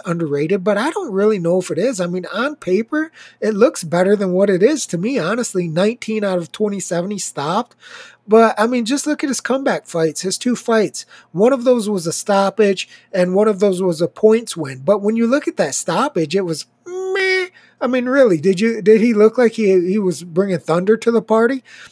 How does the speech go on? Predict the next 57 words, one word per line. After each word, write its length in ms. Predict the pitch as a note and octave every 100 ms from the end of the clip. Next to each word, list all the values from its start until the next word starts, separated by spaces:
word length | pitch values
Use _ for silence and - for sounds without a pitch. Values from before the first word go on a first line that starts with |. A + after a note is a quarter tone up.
| - _ A3+
He 120 | F#3+
wasn't. 460 | A3+ D4+ F3 B2 -
You 120 | F3
know 80 | G#3
what 120 | G3+
I 40 | G3
mean? 240 | A3 A#3+
You 100 | G#3+
gotta 240 | A3 A#3
look 220 | G#3+ G#3 G#3+
at 80 |
the 80 | -
quality 360 | - G3 G3 F#3
of 120 | -
competition 640 | - F3+ E3+ - F3 -
as 120 | D3+ C#3
well. 320 | F#3 G3 F#3 - - A3
Now, 160 | G#3
granted, 600 | F3 F3+ A3 A3+ A#3 G#3 - -
all 320 | F3 G#3 A#3
of 120 | G#3
us 180 | G3 -
know 240 | F3 F3+
about 300 | F3+ F3+ E3
the 80 | D#3+
mental 300 | D3+ E3 D#3+
health 280 | D3 D3+ -
problems. 420 | D3+ C#3+ D3 D3 - - -
All 220 | D3+ G3+
of 60 | A3+
us 140 | A3
know 120 | G3+ F#3+
about 300 | E3 E3+ -
the 60 |
physical 480 | - E3+ D#3 D#3 D#3+
problems. 440 | - D3 D3+ D#3+ - -
All 200 | F#3+ G#3
of 80 | A3+
us 160 | A3+ -
know 160 | G3
about 240 | F#3+ F3+ E3+
the 100 | F3
overeating. 600 | E3 D#3 E3+ D#3 D3+ D#3 D#3 -
All 200 | G#3+ B3
of 100 | A3
us 120 | A3
know 160 | G3+
about 280 | G3 F3 F3
the 80 | E3
drugs. 440 | C#3+ D3+ D3 C#3 -
All 160 | G#3 A#3+
of 100 | A3+
us 160 | A3
know 140 | G#3 G3
about 280 | F3 F3 -
the 60 |
drinking. 440 | C#3 D3 C#3 D#3+